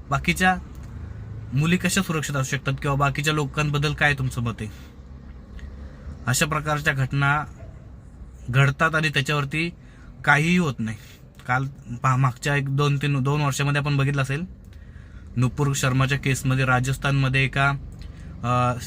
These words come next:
कन्हैयाची, म्हणजे कपडे शिवणाऱ्या टेलरची स्टेटस ठेवलं म्हणून हत्या करण्यात आली.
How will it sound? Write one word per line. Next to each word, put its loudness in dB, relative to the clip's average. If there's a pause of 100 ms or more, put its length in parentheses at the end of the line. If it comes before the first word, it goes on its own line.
(180)
कन्हैयाची, 2 (360)
म्हणजे 0
कपडे -2
शिवणाऱ्या 2
टेलरची 0 (600)
स्टेटस 2
ठेवलं 4
म्हणून 2
हत्या -2
करण्यात 0
आली. -4